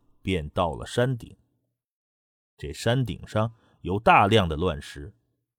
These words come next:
藤青山猛地一甩臂，抽向了一块足有数人高的巨石上。在靠近巨石的一瞬间，他的手臂速度的激增，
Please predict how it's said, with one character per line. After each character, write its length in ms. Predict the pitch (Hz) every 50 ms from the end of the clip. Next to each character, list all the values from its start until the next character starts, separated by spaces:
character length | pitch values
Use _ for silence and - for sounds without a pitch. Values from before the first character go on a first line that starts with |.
| _ _ _ _ _
藤 220 | - - 175 196
青 200 | 196 208 214 208
山 220 | 196 - 214 214 214
猛 320 | 202 160 113 95 98 113
地 80 | 156 208
一 120 | 226 214
甩 240 | 139 - - 85 80
臂， 260 | - - 170 - - - _ _ _ _ _ _ _
抽 240 | - - 92 92 95
向 220 | - 104 92 90
了 80 | 85 85
一 140 | 95 107
块 240 | 113 - - 110 90
足 280 | 87 - - 131 165 196
有 140 | 156 104 95
数 380 | - - - - 311 254 123
人 200 | 92 87 90 95
高 200 | 92 98 92 92
的 100 | 85 78
巨 240 | 73 - - 85 62
石 220 | - - 64 65
上。 200 | - - - - _ _ _ _ _ _ _ _ _ _ _ _ _
在 200 | - - 80 80
靠 240 | - - - 92 85
近 220 | - - 87 87
巨 220 | - - 120 98 85
石 200 | - - - 113
的 100 | 127 101
一 160 | 92 107 185
瞬 300 | - - - 226 92 76
间， 280 | - - 82 80 78 - _ _ _ _ _ _ _ _ _
他 140 | - 95 92
的 100 | 98 95
手 260 | - - 92 87 92
臂 280 | 117 131 104 92 - - _
速 480 | - - - - - - 302 226 143 120
度 160 | 117 98 92
的 80 | 85 85
激 240 | - - 123 131 127
增， 260 | 113 147 151 160